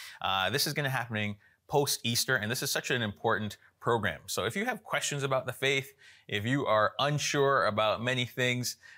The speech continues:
and you're kind of either on this journey towards knowing Jesus, or maybe you're not there at all, but you do have some questions about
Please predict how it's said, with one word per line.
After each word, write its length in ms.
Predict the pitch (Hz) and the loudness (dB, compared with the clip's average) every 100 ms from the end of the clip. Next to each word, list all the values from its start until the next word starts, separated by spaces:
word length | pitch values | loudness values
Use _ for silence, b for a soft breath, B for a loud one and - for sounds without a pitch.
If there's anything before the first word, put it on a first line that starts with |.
| B | B
and 260 | 104 107 107 | -2 0 0
you're 180 | 107 | 0
kind 200 | 104 107 | 0 0
of 160 | 104 101 | 0 -2
either 240 | 113 107 104 | -2 0 2
on 160 | 104 104 | 2 0
this 160 | 95 | -2
journey 540 | 98 95 120 127 127 131 - | -2 2 4 4 2 -2 -4
towards 320 | 110 110 107 | -2 0 0
knowing 260 | 110 110 | 0 -2
Jesus, 500 | 101 107 110 123 135 | -2 -2 -2 -2 -2
or 120 | 156 160 | -2 -2
maybe 360 | 170 170 170 B B B | -2 -4 -4 B B B
you're 200 | 117 131 | 2 2
not 280 | 131 135 127 | 2 -2 0
there 240 | 131 131 | 2 2
at 160 | 120 123 | 0 2
all, 320 | 143 113 90 | 4 4 2
but 180 | 95 95 | -2 -2
you 140 | 101 | -4
do 300 | 95 104 165 | -2 0 0
have 180 | 127 92 | 0 -2
some 140 | 101 | -6
questions 380 | 87 95 - 95 | -4 -4 -4 -8
about 300 | 90 90 87 | -4 -2 -2